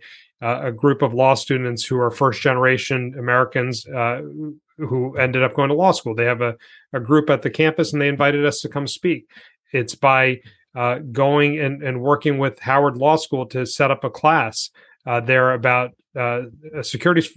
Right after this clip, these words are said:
uh, seminar to talk about the careers, uh, available to folks at the S E C to, to be, uh, at the law school and present and teaching and doing the hard work at that local level and connecting at that local level. Uh, it's by doing events like we did in, in San Francisco, where we met,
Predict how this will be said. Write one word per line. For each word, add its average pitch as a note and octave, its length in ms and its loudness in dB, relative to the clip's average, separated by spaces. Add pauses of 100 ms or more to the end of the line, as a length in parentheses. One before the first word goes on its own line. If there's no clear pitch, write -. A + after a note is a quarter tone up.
uh, A#2+ 120 -6
seminar A#2+ 600 -6
to - 80 -12
talk C3 260 2
about B2+ 280 0 (680)
the D#3 80 2
careers, D3 480 6
uh, D3+ 40 0
available D3 680 2
to C3 120 -4
folks B2 300 -4
at C3+ 160 0
the C3 100 0
S B2 180 -2
E B2+ 60 -6
C A2+ 220 -6
to, A#2+ 180 -4
to A#2+ 160 -8
be, C3+ 420 -2 (360)
uh, C3 60 -6
at C#3+ 300 0
the D#3 80 0
law C3+ 200 4
school C3+ 200 -2
and A#2+ 120 -6
present C3+ 360 0
and B2+ 140 -12
teaching A#2 460 0
and A#2 100 -8
doing C3 240 -2
the B2+ 80 0
hard B2 240 2
work B2+ 280 0 (180)
at C#3 140 -2
that C3 260 2
local C3 360 0
level C3 300 2
and A#2 140 -6
connecting C3 380 -2
at B2 100 -2
that A#2+ 180 -4
local B2+ 320 -4
level. C3 380 -12 (400)
Uh, D3 60 0
it's C#3+ 340 -4
by C3 240 4
doing C#3 320 2
events C3+ 400 0
like C3 160 0
we C3+ 100 -2
did C3 360 0
in, C3 280 -8
in B2 160 -8
San C3 240 -2
Francisco, D3+ 400 -2
where C3+ 160 0
we D3+ 160 2
met, A#2+ 280 -2